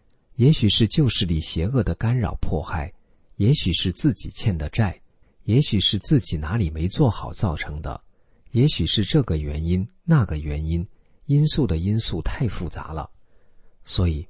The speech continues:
那些年出现磨难时，在心性上这么找，那么找，其实是有条件的在向内找，好像是在为消除磨难而修。因此，干脆把心放下，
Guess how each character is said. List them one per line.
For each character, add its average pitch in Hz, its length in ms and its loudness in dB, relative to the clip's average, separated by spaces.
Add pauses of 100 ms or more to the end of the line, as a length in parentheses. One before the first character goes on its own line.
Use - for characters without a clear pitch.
(360)
那 151 120 6
些 143 160 2
年 101 220 0
出 - 220 0
现 120 180 2
磨 76 180 -6
难 104 240 -2
时， - 380 -6 (320)
在 120 220 0
心 143 260 0
性 123 200 -2
上 87 280 -2
这 156 140 0
么 98 140 0
找， - 300 -8 (180)
那 156 160 4
么 101 160 0
找， - 300 -8 (440)
其 - 240 0
实 123 180 2
是 123 200 2
有 73 200 -2
条 78 240 0
件 131 200 2
的 90 140 0
在 82 160 -2
向 85 260 -2
内 82 200 -2
找， 71 280 -6 (320)
好 101 220 2
像 143 240 4
是 127 160 0
在 110 160 2
为 110 160 2
消 131 240 0
除 107 220 -2
磨 78 240 -2
难 123 160 2
而 71 180 -4
修。 - 400 -6 (480)
因 104 160 2
此， 78 320 -2 (320)
干 143 220 4
脆 139 180 4
把 - 220 -2
心 95 240 -2
放 95 240 0
下， - 280 -6